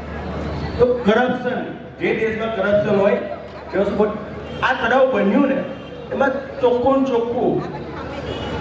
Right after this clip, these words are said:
મોટા અધિકારીઓએ પોતાના અંગત ફાયદા અને પોતાને રૂપિયા ખાવાને કારણે લીધે પોતાના જ માણસોની ભલામણ માટે બીજાને જમીન વસ્તુ સોંપી દીધી.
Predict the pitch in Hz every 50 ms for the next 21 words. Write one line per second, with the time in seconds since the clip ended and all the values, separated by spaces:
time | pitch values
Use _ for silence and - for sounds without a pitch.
0 | - - 180 202 214 220 214 - - 247 247 - 202 - - - 240 240 240 220
1 | 202 196 - 185 175 156 139 - 156 - - - - - - - - - - -
2 | - - 196 220 214 214 226 240 240 226 226 226 226 226 226 226 - - 202 202
3 | 214 214 214 214 220 220 - - - 202 202 196 196 196 196 196 196 - - -
4 | - - - - - - - 185 220 220 - 214 214 214 220 233 233 226 226 208
5 | 208 208 208 - 233 - - - - 202 208 214 214 208 208 202 202 202 202 202
6 | 202 202 202 196 - - - - - - - - 180 190 214 220 214 214 165 -
7 | - - - - - - - - - - - - - - 208 233 233 233 254 254
8 | 247 247 262 254 254 254 233 220 220 220 233 233 226 226 233 233 - - - 175
9 | 175 190 220 254 277 294 294 285 269 254 254 240 - - - - - - - -
10 | - - - - - 175 196 - 214 214 214 220 220 214 - 196 202 196 196 202
11 | 202 196 190 190 - - 190 165 160 156 160 170 170 175 175 - 139 135 131 -
12 | - -